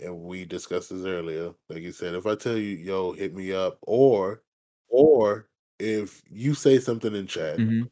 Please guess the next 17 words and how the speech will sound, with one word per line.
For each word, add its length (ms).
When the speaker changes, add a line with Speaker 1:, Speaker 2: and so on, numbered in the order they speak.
Speaker 1:
we 120
talk 240
about 240
it 140
a 60
little 240
bit, 360
and 100
then 180
I'm 260
hit 220
you 200
up 260
in 100
a 60
D 300
M, 340